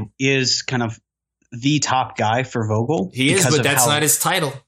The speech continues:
Speaker 1: Right. Yeah, I guess. I mean, but again, does, if you're Jason Kidd,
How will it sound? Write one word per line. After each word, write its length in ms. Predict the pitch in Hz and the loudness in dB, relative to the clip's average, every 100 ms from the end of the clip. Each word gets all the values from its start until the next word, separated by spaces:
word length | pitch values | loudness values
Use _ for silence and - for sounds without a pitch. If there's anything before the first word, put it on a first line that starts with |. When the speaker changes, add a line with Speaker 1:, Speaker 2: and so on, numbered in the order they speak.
| _ _ - | _ _ -4
Speaker 1:
Right. 280 | 208 135 - | 0 0 -2
Yeah, 340 | 269 208 127 - | 0 0 0 -4
I 100 | 170 | -4
guess. 280 | 185 170 123 | 0 0 0
I 60 | 170 | 0
mean, 320 | 190 180 175 | 0 0 -2
but 120 | 165 | -2
again, 320 | 175 190 127 | 0 0 -2
does, 260 | 113 120 - _ _ - | -2 -6 -8 _ _ -10
if 120 | 139 | -4
you're 100 | 170 | -2
Jason 420 | 160 165 156 139 | 0 0 0 -2
Kidd, 520 | - - 151 135 127 | -4 -2 0 0 -2